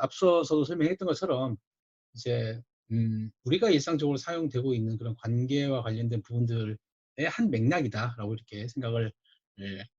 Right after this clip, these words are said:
전제를 갖고, 어, 이해를 해보면 조금 이해가 쉬울 것 같습니다. 어, 우선 그 객체들 간의 연관성을 그 표현하는 구조로서, 어, 수학이라든지 공학 분야만 아니라 여러 분야에서도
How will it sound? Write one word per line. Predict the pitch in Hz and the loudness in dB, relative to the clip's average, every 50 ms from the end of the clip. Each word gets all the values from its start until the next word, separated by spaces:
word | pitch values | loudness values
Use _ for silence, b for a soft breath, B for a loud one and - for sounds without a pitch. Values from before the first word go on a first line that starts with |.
| _ | _
전제를 | - - 117 123 151 139 117 | 0 2 4 4 4 4 2
갖고, | - - 117 - - 107 104 117 190 233 220 - 104 104 | 0 -2 -4 -4 -4 -4 -2 0 0 0 -2 -4 -4 -2
어, | 104 | -2
이해를 | 104 107 120 117 117 117 | -2 0 0 0 2 2
해보면 | 175 175 160 123 113 120 160 226 233 - b b b _ | 2 2 2 0 2 4 2 2 2 -2 b b b _
조금 | - 156 - 170 131 | -12 -6 0 2 2
이해가 | 113 113 113 110 | 2 2 0 -2
쉬울 | - 190 196 | -2 -4 -2
것 | - 113 | -2 -2
같습니다. | 107 - - 135 110 - 101 120 - _ _ B B B B B B B B B B B _ | -4 -2 -2 -4 -4 -4 -8 -12 -12 _ _ B B B B B B B B B B B _
어, | - 147 147 147 143 143 143 147 | -6 -2 -2 0 0 0 0 -2
우선 | 180 185 - 190 147 175 202 - - _ _ _ _ _ _ _ _ - | -2 2 4 6 6 6 4 2 -4 _ _ _ _ _ _ _ _ -4
그 | 143 139 139 139 139 139 135 135 123 - | -2 0 2 2 2 0 0 0 2 2
객체들 | 156 151 - 262 269 277 269 220 | 2 4 6 4 6 6 8 8
간의 | 214 185 185 175 147 | 8 6 8 8 8
연관성을 | 131 135 143 170 160 - - 175 170 165 165 156 151 147 147 147 | 8 8 8 8 6 4 2 2 2 4 6 6 6 6 4 2
그 | - 147 123 | -2 -6 -8
표현하는 | - - 220 220 208 180 165 165 160 156 156 151 147 135 | -6 -2 0 2 2 4 4 4 4 6 6 6 6 4
구조로서, | - 127 120 147 139 127 110 - - 110 98 110 139 147 _ _ - | 2 -2 -2 0 0 0 0 -2 -4 -10 -10 -10 -10 -14 _ _ -14
어, | 104 101 107 | -12 -12 -12
수학이라든지 | - - 165 147 139 131 123 123 123 117 120 127 127 165 180 185 185 - | -10 -6 -2 -2 0 0 2 0 0 0 0 0 0 2 2 0 0 0
공학 | 117 113 123 120 - | -2 -2 -2 -2 -2
분야만 | - 117 113 113 110 110 120 - - | -4 -2 -2 0 0 -2 -2 -4 -4
아니라 | - 110 107 113 135 170 185 147 | -4 -4 -4 -2 0 0 0 0
여러 | 120 123 131 120 | 0 0 0 -2
분야에서도 | - 120 120 117 113 117 - 131 165 196 226 220 | -2 -2 0 0 0 -2 -4 -2 -2 -2 -2 -2